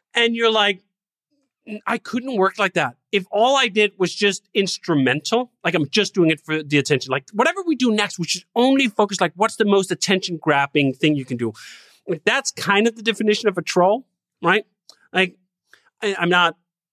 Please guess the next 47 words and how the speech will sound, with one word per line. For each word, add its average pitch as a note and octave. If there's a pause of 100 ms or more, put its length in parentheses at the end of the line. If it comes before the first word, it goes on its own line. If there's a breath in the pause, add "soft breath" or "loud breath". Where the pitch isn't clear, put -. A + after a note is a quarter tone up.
(160)
denying B2+
that A2+
there A#2
are A2
aspects D3
<laughs> -
of D#3+
sometimes B2+
how C#3+
I B2
advocate C#3+
for B2
things B2+
that C3
can B2+
a-, C3
appear C#4
trollish. A3 (440 loud breath)
Um, F#3+ (320 loud breath)
but A#3+
that D4+
can't E4
be C4
the, G#3+ (520)
the D#3
role F#3+
you F#3
step D#3
into. C#3
If C#3
you D#3
do B3
that, F#3 (400)
you're E3+
gonna, D3+ (140)
you're D#3
gonna D3
stare G3
into F#3
an E3
abyss C#3
that's D3
gonna C3
stare D3
back C#3
into B2
you. G#2+